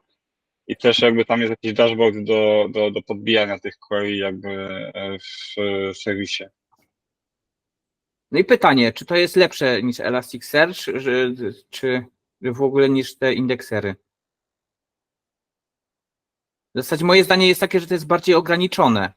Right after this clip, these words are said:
Speaker 2: e, bo oni dają jakieś, e, zazwyczaj, e, oni, oczywiście chodzi o to, że dostawcy, no nie, e, tych narzędzi,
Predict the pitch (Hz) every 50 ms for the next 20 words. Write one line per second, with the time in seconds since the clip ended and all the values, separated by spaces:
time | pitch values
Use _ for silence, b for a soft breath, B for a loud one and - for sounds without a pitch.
0 | _ - 117 113 113 117 117 117 120 120 120 113 117 131 131 131 131 131 131 131
1 | 131 b b b b b b b b b b b b _ _ _ _ _ _ -
2 | 139 151 165 170 170 160 160 170 170 180 180 170 160 160 160 143 139 147 143 -
3 | - 151 139 - - 143 90 120 131 131 131 131 147 143 127 139 139 147 143 -
4 | - 143 139 135 135 - - 131 120 - - - 139 147 156 151 135 117 107 -
5 | - - 117 120 120 - - 135 131 - - 127 123 135 135 131 135 135 - 131
6 | - 139 135 117 127 127 127 127 127 123 123 120 139 131 - - 151 151 - -
7 | - - 98 95 98 101 101 107 110 131 147 143 _ _ - - - 131 127 127
8 | 127 123 123 117 120 - 131 120 135 123 131 123 123 127 127 120 127 135 143 160